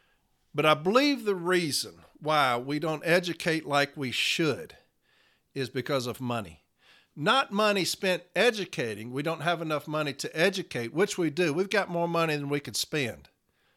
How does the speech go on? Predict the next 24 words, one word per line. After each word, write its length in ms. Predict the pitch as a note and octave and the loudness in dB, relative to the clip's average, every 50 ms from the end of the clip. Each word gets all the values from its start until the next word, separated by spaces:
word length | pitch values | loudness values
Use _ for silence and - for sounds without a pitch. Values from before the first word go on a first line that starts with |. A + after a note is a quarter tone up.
| _ _ _ _ _ _ - | _ _ _ _ _ _ -6
as 140 | D3 C#3 B2+ | -4 -4 -2
a 60 | C3+ | -2
union. 380 | C3 C#3 C#3 C3+ A2+ F2 C#2+ - _ _ _ _ _ _ _ _ _ _ _ _ _ _ - C#3+ A#2 - | -2 -2 -2 -2 -4 -6 -12 -20 _ _ _ _ _ _ _ _ _ _ _ _ _ _ -14 -14 -10 -4
I 120 | - E3+ F3+ | 2 4 4
don't 180 | G#3+ G#3+ F#3 | 4 4 2
believe 260 | E3+ F3+ G3 F#3+ F#3 D#3 | 2 4 4 4 4 2
that 140 | D3 C3 | -2 0
that's 260 | - F3 F3 D#3+ C#3 - | 2 4 4 4 2 -2
the 120 | - - | -6 -8
problem, 520 | - - - E3+ E3+ D3+ B2+ A2+ A2+ A#2 | -6 0 4 6 6 6 4 2 -2 -6
that 180 | A#2 A2+ A#2+ - | -4 -6 -6 -4
we 100 | C#3 C#3+ | -4 -4
don't 180 | C#3+ C#3 C3+ B2+ | -4 -4 -4 0
have 160 | D3+ D3+ C#3 | 0 0 0
enough 200 | C#3 C3 A2+ C#3+ | 0 -4 -4 -2
money 240 | C3+ C3+ C3 A#2+ A#2 | -2 -2 -2 -2 -2
to 100 | B2+ B2+ | -2 -2
educate. 420 | C#3+ C#3+ C3+ B2+ - D3 C3 C3 - | -2 -2 -2 -6 -4 -4 -6 -4 -2
I 100 | D#3+ D3 | 0 0
know 200 | D#3+ E3+ F#3 F#3+ | 4 6 6 6
that's 240 | E3+ D3 B2+ - - | 6 4 0 -2 -2
not 160 | C3+ A#2+ A2+ | -2 -4 -4
the 80 | - - | -4 -10
problem. 420 | - - A2+ G2+ F#2+ F2+ F2 F2 | -12 -10 -10 -10 -10 -10 -14 -20